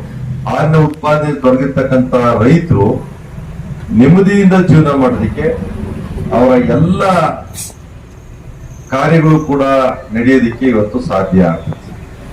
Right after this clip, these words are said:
ಮತ್ತೆ ಈ ದಿಶೆಯಲ್ಲಿ ಪಾಪ ನಮ್ಮ ಇವ್ರು ಬಂದವ್ರೆ, ನಮ್ಮ, ಆ, ನೆಂಟರು,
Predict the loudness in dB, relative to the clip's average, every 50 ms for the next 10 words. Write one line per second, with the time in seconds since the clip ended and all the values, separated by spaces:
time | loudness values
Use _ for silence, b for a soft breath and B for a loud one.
0 | -16 -16 -16 -16 -16 -16 -16 -16 -16 -18 -18 -18 -20 -20 -18 -18 -18 -18 -14 -12
1 | -10 -10 -10 -10 -12 -12 -12 -10 -2 -2 0 2 4 4 6 6 6 6 6 6
2 | 4 4 4 6 6 4 4 4 4 4 4 4 4 4 4 2 0 -2 -6 -10
3 | -14 -20 -20 -16 -14 -10 -8 -8 -8 -6 -8 -6 -2 0 0 0 2 0 0 0
4 | 0 -2 -2 0 0 0 0 2 0 0 0 0 0 0 2 2 2 2 0 0
5 | 0 -2 -4 -2 -2 -2 -2 -4 -4 -6 -12 -18 -20 -20 -20 -20 -20 -20 -20 -20
6 | -20 -20 -20 -20 -18 -12 -10 -8 -6 -2 0 0 0 0 0 0